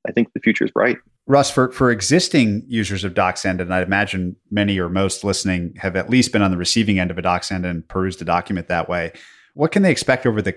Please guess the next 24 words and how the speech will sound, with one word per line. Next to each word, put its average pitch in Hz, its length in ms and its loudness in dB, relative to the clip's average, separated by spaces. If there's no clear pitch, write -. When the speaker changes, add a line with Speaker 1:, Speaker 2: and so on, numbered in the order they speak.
Speaker 2:
coming 107 380 2
year? 90 480 0
Speaker 1:
As 107 180 4
a 113 60 -2
company, 139 400 2
we 104 100 6
spend 98 380 2
most 104 300 4
of 101 100 2
our 95 100 4
money 95 380 2
on 90 600 2
engineering 92 560 0
and 85 160 -10
product. 98 460 2
So 101 160 4
we've 104 240 4
been 95 380 2
hiring 95 440 2
on 87 160 0
that 90 200 0
team 90 220 -6
like 85 220 -4
mad. 85 380 2